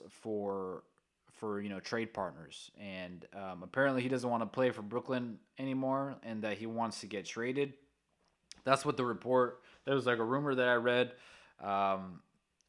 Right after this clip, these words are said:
I haven't heard anything else after that, but,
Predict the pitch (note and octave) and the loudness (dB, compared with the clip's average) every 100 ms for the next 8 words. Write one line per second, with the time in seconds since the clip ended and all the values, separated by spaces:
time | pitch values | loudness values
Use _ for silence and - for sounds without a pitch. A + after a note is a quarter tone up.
0 | - A2+ G2+ - - C3+ B2+ B2+ A#2 A2+ | -12 -10 -10 -6 -2 0 2 2 0 -4
1 | G#2+ G#2+ G2 G2+ - F2+ G2 G2 F2 - | -2 -4 -4 -8 -8 -6 -2 -2 -4 -10
2 | - F#2 F2 | -10 -8 -10